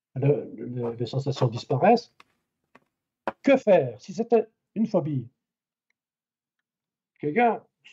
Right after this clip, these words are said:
quelqu'un qui a une phobie, c'est facile. La personne, rien que de penser à une araignée, de voir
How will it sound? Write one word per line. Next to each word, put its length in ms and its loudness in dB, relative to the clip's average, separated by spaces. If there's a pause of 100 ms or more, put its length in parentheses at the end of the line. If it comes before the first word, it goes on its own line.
(120)
quelqu'un 220 -4
qui 80 -2
a 40 0
une 60 -4
phobie, 200 -4
c'est 120 -6
facile. 400 -4 (460)
La 60 -10
personne, 460 -2
rien 240 4
que 40 0
de 80 2
penser 420 -2
à 40 0
une 80 -2
araignée, 300 0
de 100 -2
voir 560 4